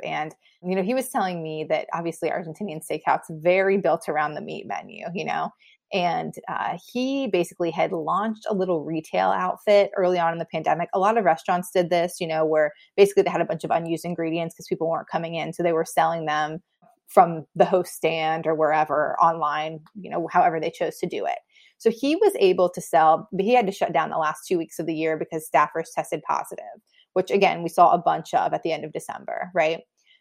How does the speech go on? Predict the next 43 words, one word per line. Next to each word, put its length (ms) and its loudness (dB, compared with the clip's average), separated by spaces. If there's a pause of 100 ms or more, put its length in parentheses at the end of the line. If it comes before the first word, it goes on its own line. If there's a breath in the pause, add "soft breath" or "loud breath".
So 360 6
what 260 4
he 60 2
was 160 0
able 200 4
to 100 -2
do 260 2
was 220 -6
sell 240 2
some 160 -4
of 100 -4
the 80 -4
meat 380 -10 (120)
through 540 -4
kind 140 -6
of 80 -8
the, 60 -8
his 200 -2
little 200 0
retail 320 4
operation 560 0
at 120 -6
the 60 -10
front 240 -2
of 80 -8
house. 540 -6 (360 soft breath)
But 120 2
he 100 -2
did 180 6
have 160 -6
to 80 -14
throw 340 2
a 40 -2
lot 360 2
of 140 -12
meat 240 -12
away 460 -4
because 340 -2
he 140 -10
said 180 -6
there's 140 -4
a 60 -10
certain 280 -4